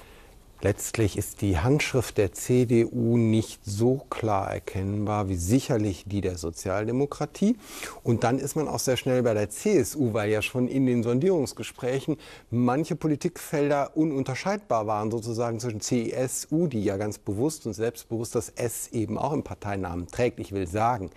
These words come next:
diese sozialpolitischen Akzente, die ja eindeutig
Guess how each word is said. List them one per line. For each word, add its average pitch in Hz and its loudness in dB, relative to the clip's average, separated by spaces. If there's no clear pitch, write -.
diese 107 2
sozialpolitischen 104 0
Akzente, - -2
die 107 0
ja 104 2
eindeutig 110 0